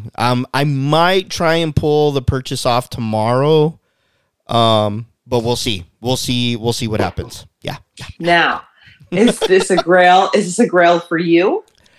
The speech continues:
Speaker 2: Or to sell?
Speaker 1: Uh, y-, yeah, it's gonna be a grail to sell. It's gonna be something that I wanna
Speaker 2: Okay.
Speaker 1: put up on the booth, or, you know what I mean, and just, uh,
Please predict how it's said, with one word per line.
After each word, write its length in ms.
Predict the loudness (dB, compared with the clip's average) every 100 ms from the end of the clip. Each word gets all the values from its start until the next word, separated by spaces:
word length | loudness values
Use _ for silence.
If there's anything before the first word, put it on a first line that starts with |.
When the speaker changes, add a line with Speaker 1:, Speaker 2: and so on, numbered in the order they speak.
| _ _ _ _ _ _ _ _ _ _ _ _ _ _
Speaker 2:
Or 160 | 0 2
to 60 |
sell? 80 | 4
Speaker 1:
Uh, 640 | 2 2 2 2 2 2 -2
y-, 280 | -6 -14 -6
yeah, 240 | -2 -2 -2
it's 180 | -4
gonna 160 | -2 -2
be 160 | 0 -2
a 60 |
grail 340 | 0 0 0 0
to 180 | -6
sell. 480 | -8 -4 -4 -6 -8 -8
It's 180 | -6
gonna 180 | -2 -4
be 300 | -4 -4 -4
something 540 | -4 -4 -4 -4 -4 -2
that 120 | -2
I 80 | -2
wanna 180 | -2 -2
Speaker 2:
Okay. 80 | 0
Speaker 1:
put 120 | 2
up 200 | 0 0
on 100 | -2
the 60 | -2
booth, 600 | -2 -2 -2 -2 -4 -4
or, 400 | -4 -2 -4 -6
you 140 | -6 -4
know 100 | -4
what 100 | -4
I 80 | -4
mean, 400 | -4 -4 -4 -4
and 200 | -6 -6
just, 400 | -6 -8 -10 -8
uh, 340 | -6 -4 -6